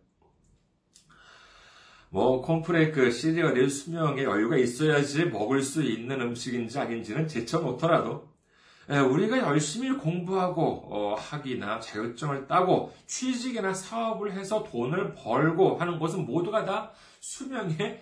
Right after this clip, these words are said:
여유가 있기 때문이라고 할 수 있을 것입니다. 뭐 그렇다고 이것이 나쁘다는 것은 아니에요.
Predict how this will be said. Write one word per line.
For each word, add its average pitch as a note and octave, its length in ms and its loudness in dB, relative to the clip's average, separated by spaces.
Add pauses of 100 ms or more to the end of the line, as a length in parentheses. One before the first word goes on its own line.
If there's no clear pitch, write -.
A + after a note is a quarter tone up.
(140)
여유가 B2+ 840 2
있기 C3 680 -2
때문이라고 C#3+ 680 -2
할 D3+ 260 -6
수 D3+ 460 -6
있을 D3+ 320 -6
것입니다. D3+ 460 0 (840)
뭐 B2+ 120 -2
그렇다고 F#3 260 4
이것이 G3+ 260 4
나쁘다는 D#3 680 0
것은 G#3 600 -2
아니에요. A#2+ 600 -2